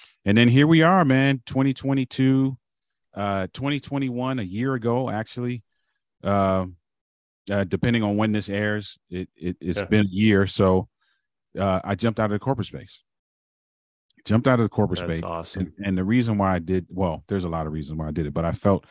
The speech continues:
Speaker 1: like I was being led to do it. And I wanted to figure out, I just had this, this, this nagging thought. What could this be if I just give it everything I got?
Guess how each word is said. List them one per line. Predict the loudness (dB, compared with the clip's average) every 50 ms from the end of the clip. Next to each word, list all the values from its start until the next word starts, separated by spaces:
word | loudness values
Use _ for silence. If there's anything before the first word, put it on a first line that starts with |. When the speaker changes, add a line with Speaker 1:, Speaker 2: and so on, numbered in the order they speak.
| _ -20 -20 -20 _ _ -10
Speaker 1:
like | -6 -4
I | -4
was | -4 -4 -4
being | -4 -4 -2 -2 -2
led | -2 0 -2 -2 -2
to | -6 -4
do | -2 0 2 2
it. | 0 -2
And | -4 -6 -4
I | -4
wanted | -2 0 0 2 0 0 -2
to | -8 -12
figure | -12 -6 -6 -4 -4 -4 -4 -4
out, | -4 -6 -8 -10 -12 _ _ _ _ _ _ _ _ _ _ _ _ _ _ _ _
I | -10
just | -8 -8 -8 -2
had | 2 2 2 4
this, | 2 0 0 0 -8 _ _ _
this, | -6 -6 -6 -6 -12 -16 _ _
this | -4 -2 -2 -2 -6 -12 _ -10
nagging | -8 -4 -2 0 2 2 2 0 0 -2 -4 -4 -4 -6 -8 -12 -16
thought. | -20 -12 -4 -2 -2 0 -2 -4 -6 _ _ _ _ _ _ _ _ _ _ _ _ _ _ _ _ _
What | -4 0 2 2 4 4 2 0 -2 -8
could | -8 -8 -4 -2
this | -2 -2 -2 -4
be | -6 -4 -4 -4 -4 -6 -10 -12 _
if | -2 0 0 0 0 -2 -6 -6 -10 -14 -18 _ _ _ _ _ _ _ _ _ _ _ _ _ _ _
I | -4 -4
just | -4 -4 -8 -8 -10 -12 -14 _ _ _ _ _ _ _ _ _ _ _ _
give | -4 -2 0
it | 0
everything | 0 -2 -2 -6 -6 -8
I | -8 -8
got? | -10 -14 -14